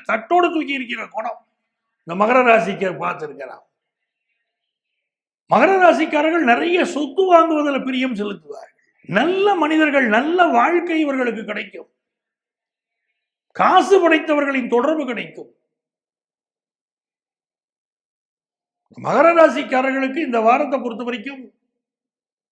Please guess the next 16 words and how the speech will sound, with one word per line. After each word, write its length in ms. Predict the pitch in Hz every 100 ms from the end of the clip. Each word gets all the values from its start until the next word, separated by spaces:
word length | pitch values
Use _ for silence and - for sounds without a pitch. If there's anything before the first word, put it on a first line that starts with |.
| _ _ _ _ _ _ _ _ _ _ _ _ _ _ _ _ _ _
இரண்டாம் 540 | 147 226 330 381 349 311
தேதி 260 | 285 320
முக்கியமான 720 | 294 208 254 294 302 311 349 320
முடிவுகளை 440 | 277 294 285 269
எடுக்கலாம். 440 | 240 226 240 208
எடுக்கிற 380 | 185 247 277 262
முயற்சிகள் 520 | 220 247 240 269 262
வெற்றி 240 | 202 - _
பெறும். 200 | - _
மூணாம் 420 | - 262 359 359 330
தேதி, 360 | 302 311 349
நாலாம் 380 | 254 285 311 294
தேதி, 300 | 269 277 330
ஐந்தாம் 500 | 294 277 320 330 320
தேதி 560 | 302 285 269 233 202 190
வரைக்கும் 480 | 240 285 - 320